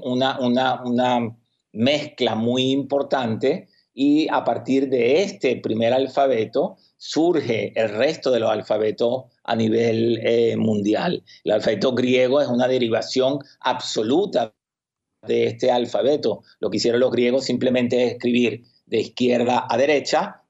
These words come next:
a diferencia del alfabeto hebreo, y voltear los signos iniciales. Y así surge el alfa, beta, gamma y delta,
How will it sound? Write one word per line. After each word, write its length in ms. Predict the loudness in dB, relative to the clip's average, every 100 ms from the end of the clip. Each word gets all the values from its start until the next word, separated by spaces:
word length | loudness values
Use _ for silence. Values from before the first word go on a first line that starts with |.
| -12
a 100 | -8
diferencia 580 | -4 -2 -2 -2 0 0
del 120 | 2
alfabeto 420 | 0 0 0 0
hebreo, 360 | 2 2 2 0
y 180 | 0 2
voltear 800 | 0 0 0 2 2 0 -4 -10 _
los 180 | -8 -6
signos 560 | -4 -4 -2 -2 -2 -4
iniciales. 800 | -4 -4 -4 -2 0 2 0 -4 -12 -4
Y 120 | -2
así 220 | 0 0
surge 760 | 0 2 2 2 0 0 -6 _ _
el 360 | -4 0 0 -2
alfa, 420 | 0 0 0 0 0
beta, 460 | 0 -2 -2 -2
gamma 640 | -2 -2 0 0 0 -2 -6
y 140 | -6
delta, 680 | -4 -4 -6 -4 -4 -4 -12